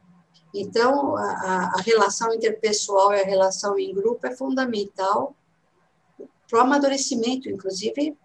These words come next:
é, subjetivo, né, psicológico de cada indivíduo. Porque na hora que, que nós vamos tentar dialogar, nos esforçar por nos entendermos,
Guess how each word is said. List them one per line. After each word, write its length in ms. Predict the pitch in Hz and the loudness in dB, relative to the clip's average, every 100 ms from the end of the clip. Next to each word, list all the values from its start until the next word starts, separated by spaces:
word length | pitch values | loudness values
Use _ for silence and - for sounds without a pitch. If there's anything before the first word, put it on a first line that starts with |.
| - | -10
é, 220 | 208 202 190 - | -6 -6 -6 -10
subjetivo, 640 | - 277 294 277 285 262 | -10 -4 -2 -2 0 -2
né, 120 | 233 247 | -4 -6
psicológico 680 | - - 240 233 - - | -8 -4 -2 0 -2 -8
de 100 | 185 | -12
cada 240 | - 185 180 | -8 -8 -6
indivíduo. 480 | 180 165 156 - - - 254 - _ _ _ _ - | -8 -10 -12 -14 -20 -20 -20 -20 _ _ _ _ -8
Porque 420 | 190 - - 196 | -8 -6 -2 0
na 180 | 190 196 | 2 2
hora 200 | 240 254 | 2 0
que, 320 | 247 226 220 _ | -4 -8 -8 _
que 100 | - | -4
nós 240 | 220 233 220 | 0 2 4
vamos 580 | 247 262 - - - _ _ | 4 4 -2 -6 -10 _ _
tentar 380 | 247 247 233 208 | 0 2 2 0
dialogar, 680 | 196 185 180 233 269 262 - _ _ | 2 0 2 2 2 0 -10 _ _
nos 140 | 185 190 | -8 -4
esforçar 520 | 180 180 165 - 220 | -4 -4 -2 -2 0
por 120 | 185 | -2
nos 180 | 185 180 | -4 -4
entendermos, 880 | 175 170 190 254 214 160 - - | -4 -4 0 0 0 -6 -8 -12